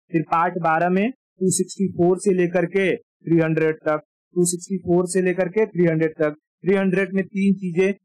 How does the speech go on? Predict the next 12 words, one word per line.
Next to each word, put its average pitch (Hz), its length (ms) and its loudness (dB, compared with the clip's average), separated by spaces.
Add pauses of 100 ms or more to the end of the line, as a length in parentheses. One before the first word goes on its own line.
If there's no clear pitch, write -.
कौन 180 220 0
कौन 185 200 0
सी, 196 220 -2 (200)
तो 170 180 -4
एक 175 300 0
finance, 160 760 0 (380)
property 156 680 0 (120)
और 156 140 0
contract। 147 680 -4 (340)
finance, 160 560 0
property 156 760 -2
और 202 220 2